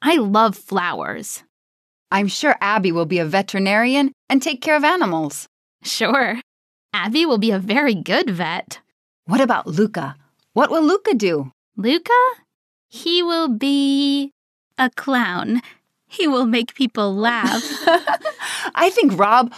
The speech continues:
Speaker 2: will be a professional sportsman. He is so athletic.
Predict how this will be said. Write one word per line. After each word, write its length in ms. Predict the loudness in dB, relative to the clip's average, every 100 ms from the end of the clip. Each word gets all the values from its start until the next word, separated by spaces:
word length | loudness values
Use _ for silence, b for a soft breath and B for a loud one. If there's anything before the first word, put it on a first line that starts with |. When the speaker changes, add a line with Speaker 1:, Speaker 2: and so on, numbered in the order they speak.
| B
Speaker 2:
will 100 | 2
be 140 | 4
a 100 | 2
professional 640 | 0 -6 0 0 0 0 0
sportsman. 720 | -2 -2 -2 -2 -4 -4 -6 _ _
He 160 | -6 -4
is 140 | -4
so 280 | -2 2 2
athletic. 680 | 0 0 0 0 -2 -10